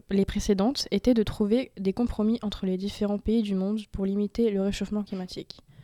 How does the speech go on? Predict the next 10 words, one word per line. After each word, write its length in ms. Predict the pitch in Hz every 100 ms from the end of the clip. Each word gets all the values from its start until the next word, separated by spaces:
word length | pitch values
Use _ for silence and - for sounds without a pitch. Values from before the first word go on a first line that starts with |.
| - - - - _ _ -
On 160 | 208
a 100 | 226
quand 200 | 226 294
voulu 340 | 285 226 208 277 _ _ _ _ _ - _ - - _ _ _ _ -
savoir 560 | - 226 208 247 277 -
ce 140 | -
qu'en 180 | 214 208
pensait 340 | 220 220 - 247
Madame 260 | 220 208
Louis, 240 | 196 202